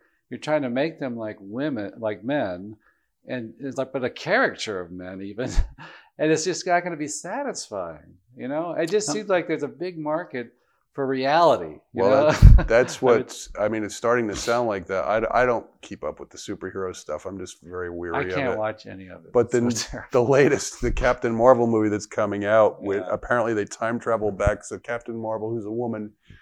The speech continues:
Speaker 3: can fight for feminism. And then,
Speaker 1: <laughs>
Speaker 3: and then, and then on top of that, they've let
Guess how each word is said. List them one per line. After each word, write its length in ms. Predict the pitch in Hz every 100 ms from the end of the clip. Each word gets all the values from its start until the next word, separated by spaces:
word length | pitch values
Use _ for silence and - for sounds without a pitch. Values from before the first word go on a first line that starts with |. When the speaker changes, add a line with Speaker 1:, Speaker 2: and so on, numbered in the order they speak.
| _ _
Speaker 3:
can 220 | - 123
fight 420 | 110 - 131 135 -
for 160 | 123 113
feminism. 760 | - 120 123 117 104 104 101 95 110
And 160 | 117
then, 160 | 127 131
Speaker 1:
<laughs> 100 | 120
Speaker 3:
and 100 | 135
then, 180 | 185 160 - - - -
and 100 | 156
then 120 | 160
on 160 | 156 147
top 320 | 165 185 180
of 100 | 131
that, 300 | 131 127 127
they've 260 | 127 123
let 280 | 117 131 131